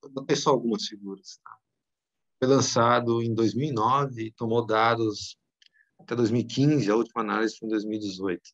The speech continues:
dos dados. E, de fato, o satélite Planck trouxe os dados mais precisos sobre o universo que nós conhecemos. Um trabalho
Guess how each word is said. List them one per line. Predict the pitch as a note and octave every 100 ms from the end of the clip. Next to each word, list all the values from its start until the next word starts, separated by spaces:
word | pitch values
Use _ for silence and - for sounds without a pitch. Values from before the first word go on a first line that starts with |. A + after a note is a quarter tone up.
| -
dos | A2+ F#2+
dados. | F#2 G2 F#2+ - _ _ _ _ _ _ _ _ _ _ _
E, | A#2+ A2
de | G#2+ A#2
fato, | B2+ B2+ -
o |
satélite | - - B2+ A#2+ - -
Planck | C3 C3 _
trouxe | A#2+ A#2
os | A2
dados | G#2+ A#2 A2 G#2+ - _ _ _ _
mais | - B2 D#3+ F3
precisos | - E3 D3 - D3 A#2+ F#2+ F#2 -
sobre | - - A#2 G#2+ G#2+ G#2+ G#2 -
o | A2
universo | A2 G2 G#2 G#2 -
que | G#2+
nós | G#2
conhecemos. | - G#2 - - _ _ - _ _ _ _ _ _ _ _ _ _
Um | G2+ G2+ G2+ F#2+ -
trabalho | G2+ G#2 G#2+ G#2 -